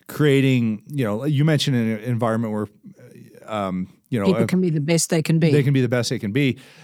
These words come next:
Speaker 1: Uh, at Remax, we always said, um, we create an environment where people can be as successful as they wanna be. Same thing.
Speaker 2: Yes.
Speaker 1: So we, we always stressed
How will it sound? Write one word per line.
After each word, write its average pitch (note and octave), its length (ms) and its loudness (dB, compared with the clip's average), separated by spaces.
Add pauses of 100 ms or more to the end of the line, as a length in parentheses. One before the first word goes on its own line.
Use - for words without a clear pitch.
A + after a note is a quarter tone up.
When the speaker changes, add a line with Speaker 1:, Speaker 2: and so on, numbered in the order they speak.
(140)
Speaker 1:
Uh, B2 400 0
at D3 140 0
Remax, F3+ 440 2
we D#3 80 4
always E3 240 2
said, B2 160 0 (280)
um, A2 560 -4 (100)
we C3 300 0
create C#3 280 2
an B2+ 80 0
environment A#2 440 0
where G#2+ 120 -2
people C3 240 -2
can A#2+ 140 -4
be A2 120 0
as G2 80 -2
successful D3 600 -2
as G2+ 100 -2
they G#2 100 -2
wanna F2+ 260 -2
be. F#2 240 -4 (160)
Same E3+ 280 4
thing. B2+ 440 2 (320)
Speaker 2:
Yes. E3 300 2
Speaker 1:
So F3+ 760 6 (460)
we, A3 580 2 (240)
we F#3+ 240 0
always B3 240 6
stressed D3 680 0